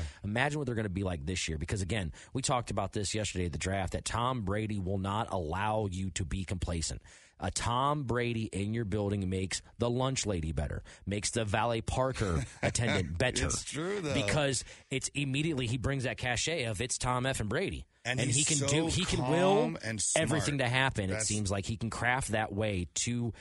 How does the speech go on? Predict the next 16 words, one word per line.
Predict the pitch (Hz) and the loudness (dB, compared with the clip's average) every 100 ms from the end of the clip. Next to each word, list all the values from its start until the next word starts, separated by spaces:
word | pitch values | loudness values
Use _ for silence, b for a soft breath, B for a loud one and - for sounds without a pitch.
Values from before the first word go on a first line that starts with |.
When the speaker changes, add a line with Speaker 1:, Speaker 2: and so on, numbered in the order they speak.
| B B | B B
Speaker 1:
get | 87 - | -4 -4
things | - 117 107 | -2 -2 -2
done. | 87 101 120 143 B B B - | 0 0 0 -4 B B B -4
I've | 107 131 104 | 0 0 0
never | 113 113 113 | 0 2 0
been | 87 113 117 107 | 0 0 0 0
the | 98 95 87 - _ _ _ _ _ _ _ _ _ | 0 2 0 -4 _ _ _ _ _ _ _ _ _
Tom | - 120 117 113 | -2 0 2 2
Brady | 110 101 | 0 0
fanboy | - 107 107 110 113 120 120 _ _ | 0 0 0 0 0 -2 -6 _ _
by | - 76 76 95 | -10 -4 0 2
any | 104 | 2
stretch | 120 131 113 | 0 0 0
of | |
the | 120 | -2
means. | 127 131 139 - | -2 -2 -4 -8